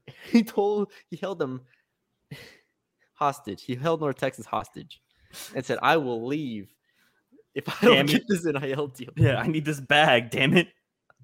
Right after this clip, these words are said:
Speaker 1: Give me a commercial right now.
Speaker 2: You wanna hear my theory? It's a lot less, a lot less, uh,
Speaker 1: Conspiracy-esque?
Speaker 2: uh, T V. You know,
Speaker 1: Okay.
Speaker 2: it's, it's le-, it's a lot less T V. Maybe he just wasn't good enough to go anywhere else.
Speaker 1: Oh, man, we're just adding,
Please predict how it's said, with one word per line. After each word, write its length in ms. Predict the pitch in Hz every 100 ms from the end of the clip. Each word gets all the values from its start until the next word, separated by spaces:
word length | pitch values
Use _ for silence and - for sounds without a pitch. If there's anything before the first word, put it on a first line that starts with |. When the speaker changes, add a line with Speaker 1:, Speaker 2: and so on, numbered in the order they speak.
| _ _ _ - 277 214 151
Speaker 1:
Give 180 | 240
me 120 | 254 214
a 100 | 175
commercial 480 | 165 175 160 139 - 160 -
right 320 | 117 147 175
now. 380 | 156 127 - - - - _ _ _ 135
Speaker 2:
You 80 |
wanna 120 | 143 147
hear 100 | 135
my 200 | 117 131
theory? 300 | 151 143 143
It's 120 | 139
a 40 |
lot 240 | 139 156 139
less, 280 | 131 - -
a 100 | 131
lot 300 | 139 190 147
less, 520 | 131 127 120 - - _
uh, 180 | 113 110
Speaker 1:
Conspiracy-esque? 760 | 101 95 135 135 139 143 - _ _ -
Speaker 2:
uh, 540 | 131 127 127 120 117 - _ _ _ _ _ _
T 240 | - 185 170
V. 340 | 139 98 87 _ _ _ _
You 60 | 117
know, 120 | 107
Speaker 1:
Okay. 40 | 107
Speaker 2:
it's, 120 | -
it's 240 | 117 -
le-, 120 | 131 -
it's 120 | -
a 40 |
lot 80 | 143
less 140 | 127 -
T 140 | 127
V. 240 | 117 95 - _ _ _ 104
Maybe 200 | 104 117
he 60 |
just 140 | 123 131
wasn't 200 | 127 123
good 80 |
enough 120 | 131 123
to 60 |
go 80 | 131
anywhere 220 | 131 139
else. 240 | 147 - _ _ _ _ _ _ _ _ _ _ _ _ _ _ _
Speaker 1:
Oh, 80 | 101
man, 360 | 101 104 101 101
we're 100 | 139
just 180 | 107 113
adding, 280 | 123 117